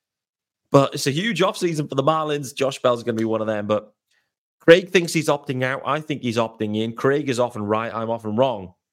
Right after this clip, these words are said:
Take that information as you will. But if he does opt out, then boy, oh boy, Coop's gone. You've then got Gurriel. He's gone. As is Josh. Like, they were thin at first base. Thin already.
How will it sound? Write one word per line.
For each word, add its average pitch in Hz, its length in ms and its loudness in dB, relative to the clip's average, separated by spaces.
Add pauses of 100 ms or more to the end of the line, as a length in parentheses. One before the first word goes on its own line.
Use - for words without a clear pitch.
(360)
Take 160 180 6
that 143 120 0
information 123 460 -2
as 104 120 -4
you 107 100 0
will. 120 280 0
But 107 260 0 (200)
if 131 100 -2
he 170 120 -2
does 175 240 2
opt 160 240 -4
out, 170 240 -4
then 120 160 -6
boy, 143 300 -4
oh 104 120 -4
boy, 123 340 -2 (800)
Coop's 214 280 4
gone. 165 360 0 (1120)
You've 131 180 0
then 160 160 4
got 135 220 -2
Gurriel. 160 500 0 (120)
He's 156 200 -2
gone. 120 400 -2 (640)
As 139 200 0
is 123 140 -4
Josh. 123 260 -2 (220)
Like, 139 260 0 (880)
they 160 140 8
were 185 100 0
thin 180 320 2
at - 120 -8
first 170 300 -2
base. 220 540 -2 (1300)
Thin 208 500 2 (140)
already. 165 580 0